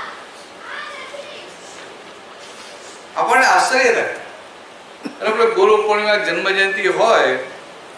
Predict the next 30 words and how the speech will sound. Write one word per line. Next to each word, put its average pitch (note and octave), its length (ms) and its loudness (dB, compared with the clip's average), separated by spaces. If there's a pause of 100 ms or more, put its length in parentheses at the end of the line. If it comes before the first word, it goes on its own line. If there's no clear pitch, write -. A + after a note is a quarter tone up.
(420)
દાદા F3 220 6
ગાદી F3 360 2
પર F#3 140 0
બેઠા G3 340 0
હોય, B2 260 2 (840)
બધા E3+ 240 4
આવે, D#3 500 4 (500)
પદો G3+ 320 0
ગોતા, D#3+ 420 4
દર્શન G3 480 0
કરે, D3 220 0
બધા D#3+ 240 0
હાર F#3+ 380 4
પહેરાવે, D#3 400 4
બધાને E3 260 0
હાર D#3+ 220 0
પાછા G3 340 0
પહેરાવે, D3+ 340 -2
બધા F3+ 180 0
દર્શન E3+ 380 -2
થઈ F#3+ 180 2
જાય, D#3+ 100 4
આરતી D3+ 300 2
થઈ A3 140 -2
જાય, - 360 0 (200)
તો F3 100 -6
પછી F#3 120 0
જમવા A3+ 320 0
જવાનું D3+ 440 2
હોય. B2 160 -2